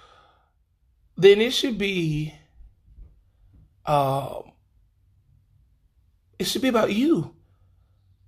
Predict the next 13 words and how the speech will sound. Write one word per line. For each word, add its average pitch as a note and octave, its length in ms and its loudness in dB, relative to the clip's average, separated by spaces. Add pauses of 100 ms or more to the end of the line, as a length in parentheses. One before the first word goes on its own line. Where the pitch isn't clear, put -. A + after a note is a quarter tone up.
(100)
I G3 100 -2
wanna C4+ 260 2
please G3+ 500 -2
you. G3+ 680 2
I - 80 0
want C#4+ 540 -2
you E4+ 180 8
to A#4 120 4 (100)
come D#3+ 380 -2 (580)
at G#3+ 160 -2
least D4+ 560 4
seven - 360 0
times. C4+ 600 -6